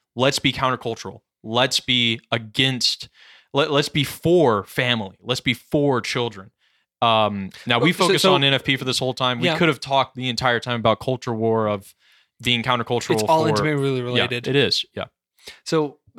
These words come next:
Speaker 2: it sounds to me in a lot of ways like you're hung up on the phraseology of natural family planning. 'Cause even as you just articulated
Speaker 1: Yes.
Speaker 2: it, right, you used the negative version, which we've already clarified that there's a positive and a negative, and it's easy to ignore the positive.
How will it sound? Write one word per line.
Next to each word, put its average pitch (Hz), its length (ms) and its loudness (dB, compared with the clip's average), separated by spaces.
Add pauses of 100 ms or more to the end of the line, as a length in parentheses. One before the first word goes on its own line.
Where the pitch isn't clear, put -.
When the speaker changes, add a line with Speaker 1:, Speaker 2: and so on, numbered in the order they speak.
Speaker 2:
it 165 180 -2
sounds 185 240 0
to - 80 -4
me 175 60 2
in 165 80 2
a - 20 2
lot 151 140 2
of 139 40 -2
ways 143 160 0
like 135 120 -2
you're 127 100 -4
hung 143 180 -2
up 139 160 -2
on 131 300 -2
the 127 140 -8
phraseology 135 760 0
of 123 140 -6
natural 127 320 -4
family 120 300 -8
planning. 110 320 -10
'Cause 135 160 -6
even 180 180 0
as 170 160 0
you 180 60 0
just 165 180 2
articulated 160 560 2
Speaker 1:
Yes. 160 80 -2
Speaker 2:
it, - 0 -
right, 165 200 0
you 139 160 -2
used 143 440 0
the 139 100 -2
negative 139 600 0
version, 110 420 -12
which 110 140 -10
we've 135 140 -2
already 135 180 0
clarified 131 380 -2
that 117 80 -14
there's 123 120 -8
a 120 60 -10
positive 131 400 -4
and 127 80 -4
a 127 60 -4
negative, 123 340 -4
and 123 100 -8
it's 117 80 -16
easy 120 220 -6
to 135 100 -10
ignore 127 200 -10
the 110 80 -14
positive. 127 340 -4